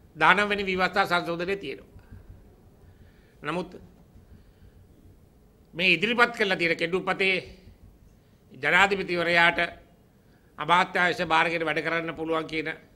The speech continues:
වගන්තිය තියෙනවා. ඉතින් මේකෙන් වෙන්නේ විධායකගේ බලය ශක්තිමත් කිරීමක්.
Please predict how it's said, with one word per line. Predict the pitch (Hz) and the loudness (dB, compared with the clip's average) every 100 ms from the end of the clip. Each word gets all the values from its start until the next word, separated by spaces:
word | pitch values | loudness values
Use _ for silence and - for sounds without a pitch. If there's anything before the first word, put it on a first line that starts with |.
| - | -16
වගන්තිය | 139 139 147 147 | -10 -8 -8 -8
තියෙනවා. | 165 - - - _ _ _ _ _ _ _ _ - - - _ _ _ _ _ _ _ | -10 -12 -16 -20 _ _ _ _ _ _ _ _ -20 -20 -20 _ _ _ _ _ _ _
ඉතින් | - 185 202 | -10 -8 -2
මේකෙන් | 185 196 226 226 | 2 4 4 4
වෙන්නේ | 208 220 247 247 - - - - - - - - | 0 4 2 2 -4 -20 -20 -20 -20 -20 -20 -12
විධායකගේ | 156 170 208 220 220 226 220 226 | -6 4 6 8 6 2 4 4
බලය | 190 190 240 | 4 4 4
ශක්තිමත් | 220 202 - - 269 | 4 2 2 2 2
කිරීමක්. | 190 165 107 - | 0 -6 -8 -14